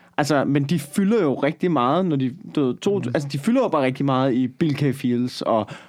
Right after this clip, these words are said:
Speaker 1: og, du ved, i de andre Nettoer og sådan noget. Jeg ved ikke, hvor mange, der gjorde, om der var, var der totalt kaos og sådan noget. Men jeg siger, der er måske også en lille, det, jeg tror, det var en lille procentdel af folk, der hamstrede.
Speaker 2: Ja, ja.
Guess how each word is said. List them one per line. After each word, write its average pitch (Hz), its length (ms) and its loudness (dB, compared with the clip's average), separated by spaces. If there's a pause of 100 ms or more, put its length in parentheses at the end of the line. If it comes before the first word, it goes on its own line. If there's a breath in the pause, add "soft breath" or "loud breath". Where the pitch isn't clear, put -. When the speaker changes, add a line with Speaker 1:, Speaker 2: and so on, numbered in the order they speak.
(100)
Speaker 1:
og, 123 360 0
du 131 80 -2
ved, 123 80 2
i 120 60 0
de 123 100 0
andre 123 200 2
Nettoer 123 380 -2
og 107 60 -4
sådan - 120 -6
noget. 101 220 -4
Jeg 143 140 2
ved 160 80 4
ikke, 139 120 2
hvor 135 60 2
mange, 117 220 0
der 120 60 -4
gjorde, 117 180 0
om 120 80 0
der 113 80 0
var, 120 260 2 (140)
var 131 200 0
der 165 80 0
totalt 127 420 -2
kaos 135 120 0
og 135 80 -2
sådan 131 120 -6
noget. 123 100 -4 (260 loud breath)
Men 160 180 2
jeg 147 80 2
siger, 175 160 0 (120)
der 151 60 4
er 143 40 4
måske 143 320 0
også 160 160 0
en 160 60 0
lille, 175 280 0 (440)
det, 147 160 0 (160)
jeg 156 80 2
tror, 196 140 0
det 165 60 0
var 160 80 4
en 151 40 2
lille 165 240 2
procentdel 120 520 -2
af 113 60 -2
folk, - 220 -2
der 120 60 0
hamstrede. 117 520 -4
Speaker 2:
Ja, 160 160 0
ja. 147 80 0